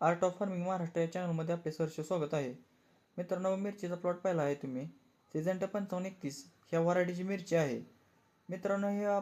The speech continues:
पन्नास ते पंचावन्न दिवसाचा प्लॉट आहे. चौदाशे ते पंधराशे किलो दरम्यान पहिला तोडा निघेल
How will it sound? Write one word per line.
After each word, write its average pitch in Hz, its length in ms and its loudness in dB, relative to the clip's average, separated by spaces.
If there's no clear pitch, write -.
पन्नास 196 320 -2
ते 220 40 -4
पंचावन्न 196 360 -2
दिवसाचा 185 280 -4
प्लॉट 160 240 2
आहे. 131 200 2
चौदाशे 185 420 0
ते 196 100 -4
पंधराशे 196 480 -2
किलो 180 360 0
दरम्यान 175 440 0
पहिला 170 360 0
तोडा 170 340 0
निघेल 170 300 0